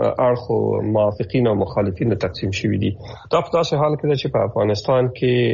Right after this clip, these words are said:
د طالبانو د واکمنېدو نه را په دې خوا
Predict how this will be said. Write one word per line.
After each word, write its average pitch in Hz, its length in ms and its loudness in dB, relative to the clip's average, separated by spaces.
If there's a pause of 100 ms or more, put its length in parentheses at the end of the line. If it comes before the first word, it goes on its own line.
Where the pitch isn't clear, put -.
(400)
د 107 40 2 (120)
طالبانو 107 540 2
د 104 80 0
واکمنېدو 101 800 0
نه 107 100 0
را 98 120 0
په 95 160 -2
دې 113 200 2
خوا 123 300 2